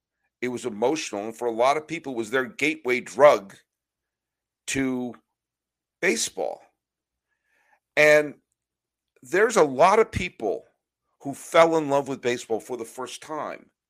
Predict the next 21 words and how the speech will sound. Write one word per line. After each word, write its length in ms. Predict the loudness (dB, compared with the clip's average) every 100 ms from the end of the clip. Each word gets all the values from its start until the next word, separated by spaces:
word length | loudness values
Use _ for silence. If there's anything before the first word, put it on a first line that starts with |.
| _ _ _ _ _ _ _ _ _ -4
during 240 | -2 0
that 180 | 0 -2
nineteen 380 | -4 -6 -10 -8
ninety-eight 480 | -8 -6 -8 -8 -6
chase, 560 | -6 -6 -10 -20 -20 _ _ _ _ _ _ _
who 120 | -6
are 40 | -4
now 200 | -4 -6
part 260 | 2 2
of 80 | 2
the 60 | 0
baseball 420 | -4 -4 -4 -4
family. 460 | -2 -4 -4 -10 -20 _ _
Some 260 | -6 -4 -2
of 60 |
them 140 | -2 0
have 160 | -2
been 160 | -2 -2
podcasters 760 | 4 4 4 0 0 -4 -8
alongside 680 | -6 -4 -4 -2 2 4 2
me 160 | -2